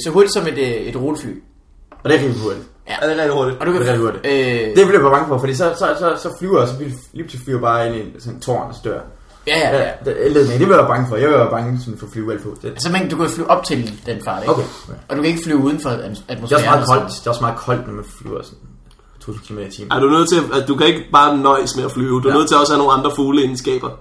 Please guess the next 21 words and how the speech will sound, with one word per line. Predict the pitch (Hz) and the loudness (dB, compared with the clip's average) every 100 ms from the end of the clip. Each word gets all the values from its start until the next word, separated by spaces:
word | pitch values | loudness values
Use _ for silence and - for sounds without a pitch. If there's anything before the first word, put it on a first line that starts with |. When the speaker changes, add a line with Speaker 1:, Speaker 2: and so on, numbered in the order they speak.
| - - - _ | -20 -20 -20 _
Speaker 1:
Nej, | 143 139 165 | -6 -4 -4
du | 165 | -4
kan | 196 | -4
kun, | 196 208 190 | -4 -6 -8
altså, | 143 127 | -10 -10
du | 143 | -12
kan | - - - - | -16 -18 -18 -8
flyve, | 160 170 165 | -6 -6 -8
men | 143 | -6
du | 147 | -4
behøver | 139 151 | 0 2
ikke | 180 | 2
flyve | 196 233 | 0 -2
så | 165 | -2
højt | 135 - | -2 -4
som | 123 | -4
et | |
rutefly. | 123 123 120 104 | -4 -4 -8 -12
Du | 110 | -10
kan | 98 | -6
bare | 101 | -4